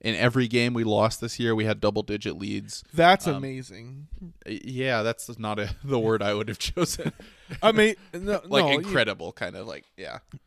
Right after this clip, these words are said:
Speaker 2: Or awesome. Like, you're literally in awe by how horrible <laughs> that is.
Speaker 1: Yeah. So, and it's just,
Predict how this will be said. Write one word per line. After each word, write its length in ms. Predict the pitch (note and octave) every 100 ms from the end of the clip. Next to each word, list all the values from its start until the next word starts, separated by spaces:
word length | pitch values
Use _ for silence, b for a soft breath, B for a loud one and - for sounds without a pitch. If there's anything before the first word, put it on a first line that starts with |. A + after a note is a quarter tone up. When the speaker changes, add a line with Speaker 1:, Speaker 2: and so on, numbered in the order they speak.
| _
Speaker 2:
Or 260 | F3+ E3 C#3
awesome. 540 | C#3+ C#3+ - B2 A2+
Like, 320 | C#3+ C3 C3+ -
you're 200 | D#3 D#3+
literally 300 | E3+ F3+ E3
in 260 | C3+ E3
awe 400 | D3+ C3 C#3 A#2+
by 220 | A2+ C3 B2+
how 220 | C3+ B2+
horrible 540 | - C#3+ C3 B2 C#3 E3+
<laughs> 40 |
that 180 | - - -
is. 160 | A3 G#2
Speaker 1:
Yeah. 220 | - F#2+ - b b b
So, 560 | - C3+ A#2+ A#2 A#2 - _ _
and 220 | C3+ C#3 - -
it's 220 | C#3+ C3
just, 320 | C#3+ B2 -